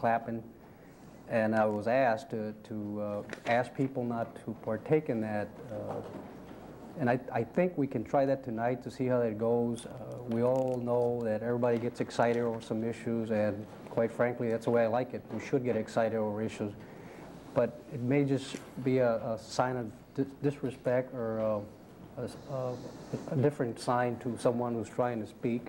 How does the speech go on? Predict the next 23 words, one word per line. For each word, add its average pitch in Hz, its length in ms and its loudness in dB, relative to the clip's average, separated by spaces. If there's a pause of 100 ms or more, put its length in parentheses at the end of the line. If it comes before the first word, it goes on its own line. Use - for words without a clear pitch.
and 107 380 -2
doesn't 127 280 2
get 113 220 2
clapped, 113 320 2
and 110 80 -6
someone 117 320 0
who 113 160 2
is 135 120 4
speaking 113 360 -2
and 110 120 0
gets 120 240 2
clapped, 107 400 0
and 117 180 -2
it's - 100 -8
just - 160 -6
not 170 200 4
rather, 131 260 4
not 131 240 -4
really 123 240 2
a, 107 160 -2
a 104 200 -4
good 123 220 0
thing. 101 240 0